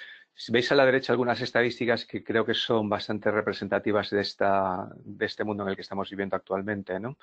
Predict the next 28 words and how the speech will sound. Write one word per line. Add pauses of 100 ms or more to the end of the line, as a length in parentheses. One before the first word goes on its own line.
(420)
Por
ejemplo,
os
comento
algunos,
veis
ahí
algunas
cifras,
eh,
bastante,
eh,
impactantes.
Eh,
por
ejemplo,
el
ochenta
y
uno
por
ciento
de
las
principales
empresas
de
software